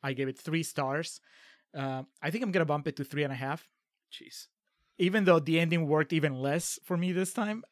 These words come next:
Speaker 1: I, I really liked the, e-, even with two weeks in between watching, you know, the original, this one,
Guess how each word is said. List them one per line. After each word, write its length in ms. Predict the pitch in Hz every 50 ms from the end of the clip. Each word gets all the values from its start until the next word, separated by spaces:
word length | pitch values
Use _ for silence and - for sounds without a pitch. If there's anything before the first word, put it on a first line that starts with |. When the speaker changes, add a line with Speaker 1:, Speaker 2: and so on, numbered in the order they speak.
| _ -
Speaker 1:
I, 360 | 160 143 143 143 143 143 - - - - - - - _ _ -
I 80 | 170
really 380 | 156 156 151 156 175 175 165 160
liked 520 | 147 147 151 151 147 147 135 - - - - _ -
the, 400 | 160 131 143 139 135 131 135 135 _ - _ _ _ _ _ _ _ _ _ _ _ _ _ _ _ _ _ _ _ _ _ -
e-, 40 | 160
even 380 | 226 175 180 220 190 175 160
with 160 | 143 147 -
two 100 | - 196 190
weeks 280 | 151 156 156 - -
in 80 | 165 147
between 320 | 135 135 - - 143 135
watching, 500 | 131 131 135 139 - - 139 135 131 131
you 120 | 139 143 135
know, 40 | 127
the 80 | 123 131
original, 280 | 143 139 170 170 151
this 180 | 139 160 160 -
one, 220 | 196 208 220 233